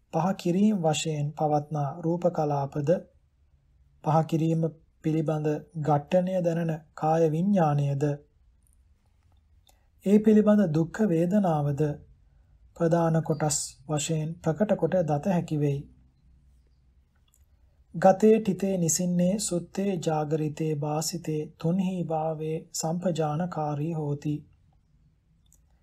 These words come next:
යාමෙහිදී, සිටීමෙහිදී, ඉඳීමෙහිදී, හොවීමෙහිදී,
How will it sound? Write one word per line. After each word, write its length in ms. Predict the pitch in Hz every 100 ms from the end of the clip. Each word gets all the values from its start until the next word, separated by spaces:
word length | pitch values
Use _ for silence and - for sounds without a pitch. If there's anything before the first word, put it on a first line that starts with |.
| _ -
යාමෙහිදී, 720 | 165 160 151 147 147 151 165 - _ _ _ -
සිටීමෙහිදී, 840 | - 180 226 208 160 143 139 143 143 - _ _ _ _
ඉඳීමෙහිදී, 800 | 160 160 190 160 139 143 139 165 - _ _ _ _ _ -
හොවීමෙහිදී, 800 | 175 220 208 151 147 139 143